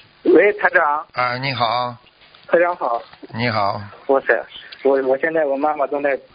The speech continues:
Speaker 2: 听台长，听您的录音。
Speaker 1: <laughs>
Speaker 2: 我现在正在试着给你打，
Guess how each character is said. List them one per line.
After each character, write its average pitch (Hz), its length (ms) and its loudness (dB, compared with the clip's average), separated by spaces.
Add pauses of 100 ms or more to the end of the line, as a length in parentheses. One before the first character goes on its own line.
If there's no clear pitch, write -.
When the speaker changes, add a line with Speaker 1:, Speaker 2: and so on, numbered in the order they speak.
(140)
Speaker 2:
听 151 340 -4
台 - 180 -4
长， 127 180 -4 (160)
听 151 180 -4
您 143 120 0
的 147 60 0
录 135 180 0
音。 143 180 -2 (200)
Speaker 1:
<laughs> - 280 -6
Speaker 2:
我 127 80 0
现 139 160 -2
在 139 180 0 (600)
正 135 100 0
在 135 140 0
试 143 200 -6
着 139 100 0
给 127 80 -2
你 139 140 -4
打， 107 260 -4